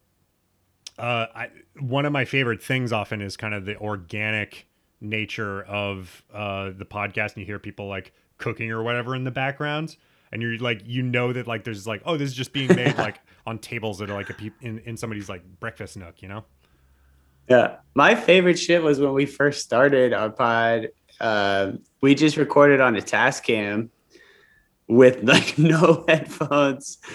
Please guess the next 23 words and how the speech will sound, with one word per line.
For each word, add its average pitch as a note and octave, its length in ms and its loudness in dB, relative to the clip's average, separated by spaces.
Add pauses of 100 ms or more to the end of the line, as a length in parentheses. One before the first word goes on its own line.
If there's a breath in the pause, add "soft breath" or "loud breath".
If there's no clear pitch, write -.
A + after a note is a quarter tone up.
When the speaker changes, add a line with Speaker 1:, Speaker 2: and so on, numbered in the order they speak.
(160 loud breath)
Speaker 2:
So D3 240 6
just C#3 280 4
a C3+ 260 6
single D#3+ 480 2
Tascam. C#3 580 0
We C3+ 100 2
would C3+ 120 4
have C3+ 260 2
to B2+ 300 0
position D3 460 2
ourselves C3+ 560 2
so C3+ 200 0
that B2+ 140 4
we C3+ 140 2
would C3 140 4
each C#3 340 0
get C3+ 240 2
on B2 220 -2
one C3 200 0
side C3 260 2
of B2+ 60 2
the A#2+ 80 0
directional A#2+ 800 0